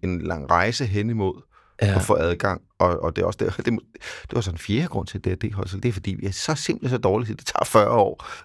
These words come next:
Speaker 1: bare at komme halvvejs ind. <laughs>
Speaker 2: Ja, så om fyrre år, så er den der. Ja, ja.
Speaker 1: Jeg sidder tit derhjemme og skriver sange, og har en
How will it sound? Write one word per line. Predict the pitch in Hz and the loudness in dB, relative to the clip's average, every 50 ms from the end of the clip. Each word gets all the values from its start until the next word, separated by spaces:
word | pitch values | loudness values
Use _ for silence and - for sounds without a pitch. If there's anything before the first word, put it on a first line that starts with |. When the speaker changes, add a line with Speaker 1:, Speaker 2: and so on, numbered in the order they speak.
| - | 2
Speaker 1:
bare | - - 104 107 | 4 4 6 4
at | 113 | 2
komme | - - 110 107 | 2 2 2 4
halvvejs | 107 110 110 120 135 123 - - - | 4 4 4 2 0 -2 -2 2 4
ind. | 147 127 - - - - 208 | 4 4 4 0 4 4 4
<laughs> | - - - 113 | 8 10 10 10
Speaker 2:
Ja, | 113 117 - - - 240 - | 12 10 8 8 8 2 4
så | - 123 | 6 8
om | 113 104 98 110 113 | 8 8 8 8 6
fyrre | 107 - 147 143 147 135 | 8 10 10 10 10 10
år, | 120 113 117 | 6 6 4
så | - 120 | 6 6
er | 113 107 | 6 6
den | 101 185 - | 8 6 6
der. | 123 117 - - - 147 - - - - | 8 6 6 6 4 2 2 2 6 8
Ja, | 135 123 120 117 - - - - - - | 8 8 8 6 4 0 -2 0 4 6
ja. | 113 101 92 - - - - - - - _ _ _ - | 6 6 4 -2 -12 -14 -12 -12 -12 -14 _ _ _ -4
Speaker 1:
Jeg | - - | -2 -2
sidder | - - 147 - 98 | 2 2 2 2 0
tit | 120 - - 123 113 - - | -2 0 0 0 0 0 4
derhjemme | - 117 110 98 95 92 92 87 92 110 104 - - | 6 6 6 6 4 4 4 2 2 -2 -2 -4 2
og | - 104 104 101 | 2 2 2 2
skriver | - - 104 92 90 | 0 0 0 0 0
sange, | 85 - - 76 73 76 80 87 92 - _ _ _ _ | 0 0 0 0 0 0 -2 -4 -6 -8 _ _ _ _
og | - 87 85 80 76 - _ _ _ _ _ _ _ _ _ _ _ _ _ _ - | 2 2 2 2 2 -2 _ _ _ _ _ _ _ _ _ _ _ _ _ _ -4
har | 95 107 - | -2 -2 0
en | - 98 101 80 | 0 -2 -4 -4